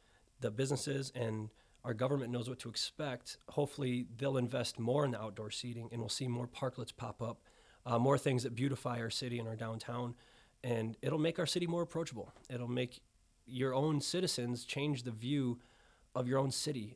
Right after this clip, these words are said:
the, the lens in which you, you view this F-, Freeport. When you start seeing things pop up and people enjoying themselves, I think it'll get more people to get out and enjoy themselves, and people coming from out of town will, will see this, and, and they'll react. They'll wanna stop, and if they don't stop, they're gonna stop the next time.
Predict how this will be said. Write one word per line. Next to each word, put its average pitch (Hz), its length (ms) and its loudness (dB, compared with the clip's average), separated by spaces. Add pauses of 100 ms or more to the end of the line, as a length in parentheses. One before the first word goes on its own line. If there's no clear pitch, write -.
the, 113 300 -6
the 120 80 -6
lens 139 320 6
in 135 80 2
which 135 180 0
you, 117 240 -2
you 117 160 -10
view 143 240 4
this 139 300 0
F-, - 180 -20 (200)
Freeport. 127 480 4
When 120 80 0
you 135 80 2
start 156 180 2
seeing 160 180 2
things 151 160 2
pop 143 280 0
up 143 80 2
and 110 100 -6
people 139 220 -4
enjoying 117 340 0
themselves, 104 480 -2 (480)
I 120 80 -2
think 120 160 0
it'll 123 100 2
get 123 120 0
more 123 180 4
people 120 240 -4
to 117 60 -4
get 110 160 -4
out 107 120 -4
and 104 80 -8
enjoy 107 200 -6
themselves, 110 580 -4 (380)
and 110 120 -4
people 117 280 -2 (100)
coming 123 220 -2
from 120 120 -6
out 120 120 0
of 110 60 -6
town 127 320 -2
will, 113 220 -6 (240)
will 110 120 -6
see 190 240 0
this, 107 260 -4
and, 110 260 -8
and 123 140 2
they'll 147 100 0
react. 175 460 -2 (140)
They'll 123 100 2
wanna 143 220 6
stop, 139 420 2
and 120 80 -4
if - 80 -16
they 117 100 -6
don't 123 260 2
stop, 110 300 -4
they're 117 100 -4
gonna 120 140 -4
stop 110 300 -4
the 110 60 -10
next 104 220 -8
time. - 180 -14